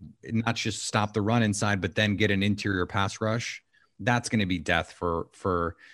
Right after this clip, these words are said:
the Rams, because so much of what they wanna do is attack the middle of the field. And if you have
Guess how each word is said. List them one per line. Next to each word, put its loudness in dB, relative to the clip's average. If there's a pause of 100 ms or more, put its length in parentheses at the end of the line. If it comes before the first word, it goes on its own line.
(120)
the 4
Rams, 4
because 0
so 2
much 2
of 0
what -2
they 2
wanna 0
do -4
is -4
attack -6
the -6
middle -2
of -8
the -8
field. -4
And -4
if -6 (100)
you -2
have -2